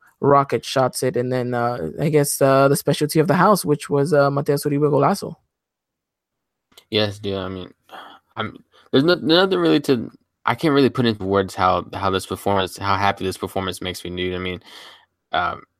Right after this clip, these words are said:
Speaker 2: after, like you said, we thinking that it's gonna be Apertura's past, you know, I'm just thinking it's gonna be a repeat. It just comes out with a bang, dude, and just like, like,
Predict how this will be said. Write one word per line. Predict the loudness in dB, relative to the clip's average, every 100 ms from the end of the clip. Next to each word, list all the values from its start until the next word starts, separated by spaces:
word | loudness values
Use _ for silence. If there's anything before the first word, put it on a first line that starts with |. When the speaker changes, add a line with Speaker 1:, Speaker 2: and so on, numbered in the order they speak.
| -12
Speaker 2:
after, | -6 2
like | 2 2
you | -2
said, | 0 0
we | 0 0
thinking | -2 0 -2
that | -2
it's | -4
gonna | -4 -2
be | 0
Apertura's | 0 0 0 0 0 0
past, | 0 2 0 -4
you | -2
know, | 0
I'm | 0 -4 -4
just | -6 -8 _ -20 _
thinking | 0 2 2
it's |
gonna | 2 0
be | 2
a | 4
repeat. | 4 2 0 -2
It | -4
just | -4 -4 -4 -12
comes | -2 0 4
out | 2
with | 2
a | -4
bang, | 0 2 2 0
dude, | 2 2 2
and | -2 -6
just | -6 -4
like, | -4 -4 -8
like, | -4 -4